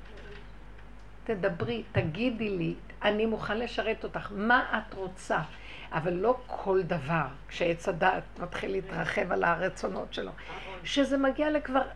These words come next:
Speaker 1: החנק זה מיתה, זה למות, ואז אני מסכימה למות, ואז אני רואה, אני מתה. והוא לא, הוא לא, אני ממשיכה למות, ואז אני אומרת לו, "אני אמות, אני אתפגר, אין כלום, תחיה אותי.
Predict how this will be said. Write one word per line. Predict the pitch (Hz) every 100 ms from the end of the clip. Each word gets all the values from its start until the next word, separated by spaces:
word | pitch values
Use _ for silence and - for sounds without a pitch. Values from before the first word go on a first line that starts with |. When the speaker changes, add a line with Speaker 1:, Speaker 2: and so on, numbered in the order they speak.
| -
Speaker 1:
החנק | - - 302 294 294 - -
זה | 214 262
מיתה, | 277 277 330 302 277
זה | 240
למות, | 254 277 269 -
ואז | 240 233
אני | 262
מסכימה | 254 233 - 247 247
למות, | 240 208 226 - - - - - - - - 233
ואז | 220 220
אני | 226
רואה, | 233 247
אני | 277
מתה. | 285 262 - 160 - - - - - - - -
והוא | 262 247
לא, | 269 285 -
הוא | 277 240
לא, | 247 269
אני | 233
ממשיכה | 233 - -
למות, | 262 262 214 -
ואז | 240 220
אני | 247
אומרת | 269 254
לו, | -
"אני | 277
אמות, | 311 294 269 269
אני | 226
אתפגר, | - 233 202 214 233
אין | 233 -
כלום, | 220 208
תחיה | - - 240 247
אותי. | 311 - -